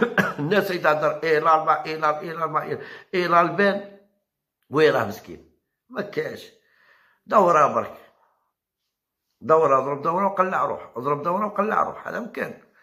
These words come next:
كاش هذا زيادة. يعني ق-، قد نهار اللي جابوه ذاك، جابوه ذاك إيلان، ذاك كابل هذاك مسكين جابوه، علاه جابوه؟ جابوه في طوي-، في طوي-، الناس اللي تقول ديلور، جاب لك إيلان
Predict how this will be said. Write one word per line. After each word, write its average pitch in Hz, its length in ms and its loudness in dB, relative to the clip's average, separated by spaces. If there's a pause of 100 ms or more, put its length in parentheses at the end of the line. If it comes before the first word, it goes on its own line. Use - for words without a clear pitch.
(420)
كاش 185 180 0
هذا 233 220 4
زيادة. 214 540 -2 (960)
يعني 165 380 0
ق-، 190 160 -6
قد 165 320 -4
نهار 147 300 2
اللي 156 120 -8
جابوه 160 360 2
ذاك، 151 120 2
جابوه 151 440 2
ذاك 151 280 0
إيلان، 143 400 4
ذاك 135 180 0
كابل 127 440 4
هذاك 113 280 -2
مسكين 110 300 -10
جابوه، 110 240 -2
علاه 196 200 0
جابوه؟ 180 580 -2 (680)
جابوه 294 420 4
في 226 140 0
طوي-، 226 440 -4
في 196 80 -2
طوي-، 196 460 -4 (220)
الناس 196 300 2
اللي 202 180 2
تقول 165 320 0
ديلور، 190 680 0 (300)
جاب 349 200 -6
لك - 200 -8
إيلان 285 360 -2